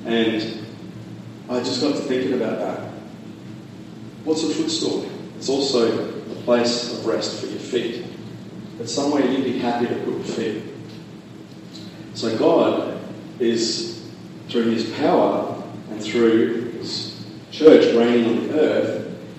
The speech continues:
is making the places that his enemies occupied a footstool. That's, that's our assignment, folks.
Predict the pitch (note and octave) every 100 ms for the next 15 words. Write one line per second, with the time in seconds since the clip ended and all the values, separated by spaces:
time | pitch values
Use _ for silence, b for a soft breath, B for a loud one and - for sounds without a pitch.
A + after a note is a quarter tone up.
0 | - A#2+ A2+ A2+ - - - - - -
1 | - - - - - A#2 B2 B2 A#2+ A2+
2 | A#2+ A#2+ A#2+ A#2+ A2+ - - A2+ G#2+ G#2+
3 | - B2 G#3 E4+ B2 - - - - -
4 | - - - - - - - - - -
5 | - - - F#3+ - - - - - -
6 | - - - - - - - - - -
7 | - - - B2+ C#3 - - - - -
8 | - A#2+ A#2+ A#2 A2 - A2+ A#2+ A#2 -
9 | - - - - -